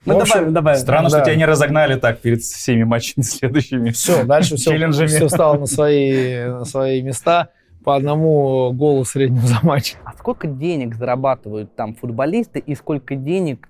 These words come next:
Speaker 1: ты заработал как владелец клуба на медиафутболе?
Speaker 2: Я как владелец клуба сначала заработал миллионов там десять, потом эти же десять миллионов обратно засунул, когда начался спад экономический. А футболисты, ну, ребята в среднем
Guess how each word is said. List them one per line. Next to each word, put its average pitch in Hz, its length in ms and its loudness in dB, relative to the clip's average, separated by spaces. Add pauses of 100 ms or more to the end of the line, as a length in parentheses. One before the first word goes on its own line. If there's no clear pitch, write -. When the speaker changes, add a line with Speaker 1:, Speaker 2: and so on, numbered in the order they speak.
(140)
Speaker 1:
ты 170 140 2
заработал 123 520 -4
как - 240 -12
владелец 113 400 -6
клуба 120 340 -8
на 107 120 -8
медиафутболе? 104 720 -8
Speaker 2:
Я 170 360 2 (100)
как 139 200 -6
владелец 139 440 -4
клуба 131 240 -4
сначала 123 440 -6
заработал 143 640 -4 (380)
миллионов 127 460 -4
там 113 400 -12
десять, 127 380 -4 (340)
потом 139 320 -2
эти 127 160 -6
же 120 100 -6
десять 131 340 -6
миллионов 127 400 -4
обратно 127 360 -4
засунул, 123 500 -8
когда 117 320 -8
начался 117 420 -12
спад - 360 -10 (180)
экономический. 110 720 -16 (140)
А 127 180 0
футболисты, 151 880 0 (300)
ну, 294 100 -6
ребята 294 400 -2
в - 20 -6
среднем 156 420 -2